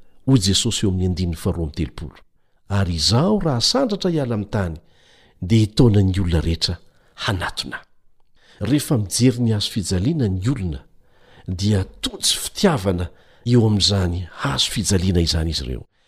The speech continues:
izay misarika ny fony ho eo amin'ilay mpamonjy azy. Ary izany no hatonga ny faharesena tanteraka ho an'ny Satana ihany koa amin'ny farany.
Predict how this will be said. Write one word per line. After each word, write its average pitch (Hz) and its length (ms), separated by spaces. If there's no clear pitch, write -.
izay 127 260
misarika 131 560
ny 120 60
fony 254 440
ho 131 120
eo 120 140
amin'ilay 95 240
mpamonjy 80 560
azy. - 380
Ary 104 220
izany 98 400
no 92 80
hatonga 92 400
ny 76 40
faharesena 87 600
tanteraka 82 640
ho 87 220
an'ny 80 120
Satana 71 500
ihany 55 200
koa - 240
amin'ny - 200
farany. - 440